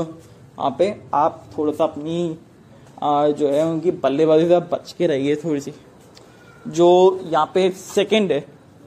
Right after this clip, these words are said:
जो सेकंड जो थ्रेट नज़र आता है वो है इनकी गेंदबाजी। I mean, गेंदबाजी से आप भी बच के रहिएगा, क्योंकि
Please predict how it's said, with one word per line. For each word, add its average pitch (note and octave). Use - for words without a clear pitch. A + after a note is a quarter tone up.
जो E3
सेकंड F3+
जो F3
थ्रेट F3
नज़र E3
आता D#3
है F#3
वो E3
है F3
इनकी F3
गेंदबाजी। C#3+
I -
mean, E3
गेंदबाजी D#3+
से F3+
आप E3+
भी D#3
बच D#3+
के E3+
रहिएगा, E3
क्योंकि F#3+